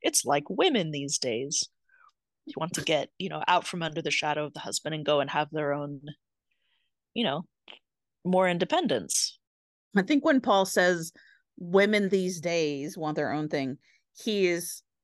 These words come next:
Speaker 2: drawing from his own experience, having gone through that with Linda, who at this point has written her own cookbook and launched her own cooking line. Something Paul reportedly was a bit uncomfortable with at first,
Speaker 1: Mm-hmm.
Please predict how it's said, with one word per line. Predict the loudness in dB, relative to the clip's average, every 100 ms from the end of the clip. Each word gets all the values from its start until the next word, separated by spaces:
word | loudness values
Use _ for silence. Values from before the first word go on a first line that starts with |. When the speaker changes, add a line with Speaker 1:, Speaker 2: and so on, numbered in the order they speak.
| _
Speaker 2:
drawing | 0 2 4 4 0 -2 -4
from | -2 -2
his | -2
own | -4 -4
experience, | -4 -2 0 0 -4 -8 -14 -8
having | -2 0 0
gone | -2
through | -2 0
that | 0 0
with | -4 -8 -4
Linda, | -4 0 2 2 0 -6 _ _ _ _ _ _ _ -4
who | 0 2 0 0 -2 -6 -2
at | 0
this | 0 -2
point | -2 -2
has | -2 -2
written | -2 -2 -8 -8
her | -4 -2
own | 0 -2 -4 -6 -2
cookbook | -4 0 -2 -4 -8
and | -8 -6 -8 -12 -20 _ -16
launched | -12 -12 -10
her | -10 -8
own | -8
cooking | -8 -10 -10 -12
line. | -12 -8 -10 -10 _ _ _ -20 -2
Something | 2 4 6 4 0 _
Paul | 6 8 10 10 8 4
reportedly | 2 4 4 4 2
was | 2 2
a | 2
bit | 0
uncomfortable | 0 -4 -6 -4 0 2
with | 2
at | -2 -2
first, | -4 -4 -8 -16 -18 _ _ _
Speaker 1:
Mm-hmm. | -12 -10